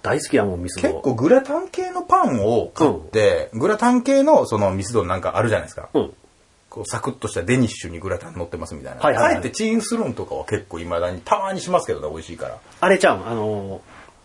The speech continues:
Speaker 1: パイ生地の中に入ってるやつやろ。
Speaker 2: パイ生地かな？そうそうそうそうそう。
Speaker 1: あのー、
Speaker 2: そういうやつ。
Speaker 1: あれや、ショコラカスタードパイと一緒に出てたやつや。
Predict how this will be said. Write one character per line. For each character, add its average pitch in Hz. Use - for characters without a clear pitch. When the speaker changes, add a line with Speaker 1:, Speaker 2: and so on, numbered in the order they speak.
Speaker 1:
パ 233
イ 226
生 202
地 202
の 185
中 123
に 107
入 98
っ -
て 101
る -
や -
つ -
や 76
ろ。 67
Speaker 2:
パ 196
イ 180
生 196
地 180
か 131
な？ 98
そ 156
う 98
そ 110
う 101
そ 95
う 87
そ 87
う 78
そ -
う。 160
Speaker 1:
あ 170
の 165
ー、 160
Speaker 2:
そ 156
う -
い -
う 151
や 90
つ。 -
Speaker 1:
あ 196
れ 185
や、 110
シ -
ョ 254
コ 269
ラ 247
カ 240
ス -
タ 233
ー 220
ド 214
パ 143
イ 104
と 104
一 101
緒 117
に 110
出 123
て 117
た 104
や 80
つ -
や。 -